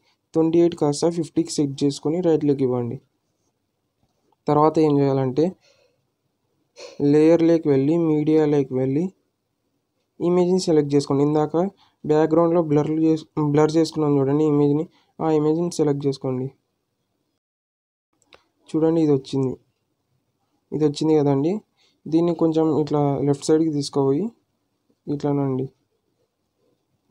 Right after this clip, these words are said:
ఉమ్, అంటే జూమ్ చేయండి. జూమ్ చేసిన తర్వాత టెంప్లెట్ని సెలెక్ట్ చేసుకొని లెఫ్ట్ సైడ్‌లో డిలీట్ సింబల్ కింద త్రీ డాట్స్ ఉంది చూడండి, దాని మీద క్లిక్ చేసిన తర్వాత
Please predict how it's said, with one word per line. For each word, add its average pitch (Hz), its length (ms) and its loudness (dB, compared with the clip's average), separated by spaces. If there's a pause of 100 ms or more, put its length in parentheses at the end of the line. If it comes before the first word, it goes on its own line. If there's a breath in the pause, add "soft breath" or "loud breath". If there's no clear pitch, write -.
ఉమ్, 147 340 0 (180)
అంటే 147 180 2 (840 loud breath)
జూమ్ 165 200 2 (100)
చేయండి. 131 320 -2 (260)
జూమ్ 165 240 -2
చేసిన 147 240 -2 (120)
తర్వాత 127 360 -2 (2250)
టెంప్లెట్ని 165 600 2
సెలెక్ట్ 151 300 0
చేసుకొని 143 420 -2 (1300)
లెఫ్ట్ 156 260 0
సైడ్‌లో 180 260 2 (180)
డిలీట్ 156 340 2
సింబల్ 160 280 0
కింద 156 200 -2
త్రీ 151 220 -2
డాట్స్ 143 280 0
ఉంది 147 140 0
చూడండి, 135 280 0
దాని 151 200 -2
మీద 151 180 2
క్లిక్ 143 200 -8
చేసిన 151 260 -4
తర్వాత 131 320 -2